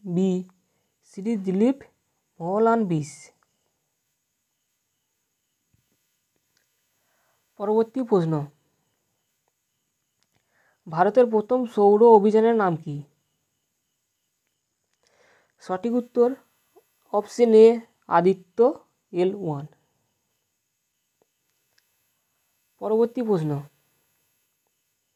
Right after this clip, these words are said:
দু হাজার তেইশ ফিল্মফেয়ার পুরস্কার প্রাপ্ত সেরা গায়ক কে? সঠিক উত্তর হয়ে যাবে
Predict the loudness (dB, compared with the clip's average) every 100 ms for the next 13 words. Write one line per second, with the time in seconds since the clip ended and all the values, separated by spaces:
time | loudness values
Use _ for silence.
0 | _ _ _ _ _ _ _ _ _ _
1 | _ _ _ _ _ _ _ _ _ _
2 | _ _ _ _ -10 -4 0 0 0 0
3 | 2 2 -2 -10 _ -2 0 0 -2 0
4 | 2 0 -2 _ _ _ -12 -10 -10 -8
5 | -8 -4 -6 -4 -8 -6 -2 0 2 2
6 | 0 -4 -14 -14 -18 _ _ _ _ _
7 | _ _ _ _ _ _ _ _ _ _
8 | _ _ _ _ _ _ _ _ _ _
9 | _ _ _ _ _ _ _ _ _ -14
10 | -10 -10 -8 -4 0 2 4 2